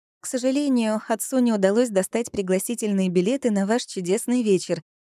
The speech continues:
Слишком много желающих. Разлетелись в мгновение ока. Ирен. Женщина покачала головой. По моему личному приглашению. Приходи непременно.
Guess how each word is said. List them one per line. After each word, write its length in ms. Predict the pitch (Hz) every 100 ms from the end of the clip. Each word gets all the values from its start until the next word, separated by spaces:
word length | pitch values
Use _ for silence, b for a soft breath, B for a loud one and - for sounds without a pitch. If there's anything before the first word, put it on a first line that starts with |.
| -
Слишком 520 | - 269 277 - 240
много 320 | 240 269 233
желающих. 680 | 214 214 190 180 - 180 - _ _ -
Разлетелись 720 | 247 240 226 233 269 254 220
в 40 | 226
мгновение 720 | 208 208 220 226 240 226 262
ока. 460 | 233 165 170 160 160 _ _ _ _ _
Ирен. 640 | - 254 180 151 135 139 - _ _ _
Женщина 520 | - 151 180 - 247 240
покачала 540 | 214 190 - 156 156
головой. 580 | 160 165 196 170 151 151 _ _ _ _
По 180 | - 220
моему 500 | 214 214 202 196 208
личному 680 | 190 170 202 - 269 269 269
приглашению. 1040 | - 254 254 269 - 180 160 165 160 156 - _ _
Приходи 600 | - 247 226 220 196 175
непременно. 920 | 226 240 233 247 240 220 175 170 160